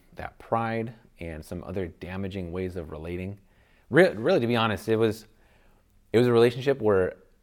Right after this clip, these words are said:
I had the hardest time and the most opportunity to practice all of the heart <laughs> attitudes,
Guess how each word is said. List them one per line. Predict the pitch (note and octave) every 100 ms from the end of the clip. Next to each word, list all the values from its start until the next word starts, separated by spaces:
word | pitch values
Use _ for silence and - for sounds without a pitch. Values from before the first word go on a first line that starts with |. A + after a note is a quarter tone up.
| -
I |
had | A2+ G2+
the |
hardest | A2+ C#3+ -
time | - A#2+ A2 A2+
and | G2
the | F#2+
most | G#2+ A2
opportunity | - A#2+ - F2+ E2+
to | E2
practice | - F2+ F2+ E2+ - -
all | F#2+ G#2
of | F2
the | D#2+
heart | F2+ -
<laughs> |
attitudes, | C#2+ - - C#2 - -